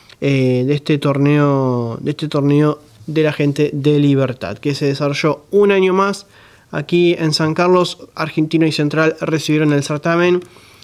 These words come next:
Siempre vemos un lindo movimiento en la ciudad cada vez que se desarrolla este torneo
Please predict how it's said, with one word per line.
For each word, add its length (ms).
Siempre 800
vemos 340
un 160
lindo 220
movimiento 420
en 60
la 80
ciudad 360
cada 140
vez 100
que 120
se 120
desarrolla 480
este 160
torneo 420